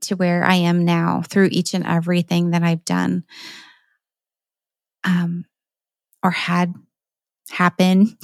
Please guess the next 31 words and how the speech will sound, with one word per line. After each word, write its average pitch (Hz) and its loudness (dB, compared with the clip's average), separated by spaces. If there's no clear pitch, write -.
<laughs> 208 6
lived 202 2
through, 185 4
all 214 6
the 202 4
experiences. - -2
Of 202 2
course, 196 0
would 185 0
I 170 0
want 180 0
to 190 0
avoid 175 2
some 208 2
things 226 4
out 170 4
of 170 0
my 165 2
own? 180 6
Uh, 196 6
yes. - 0
Like, 190 4
if 185 4
I 175 4
could 196 2
have 180 6
known 180 6
some 202 4
<laughs> - -
things 254 6
earlier, 214 4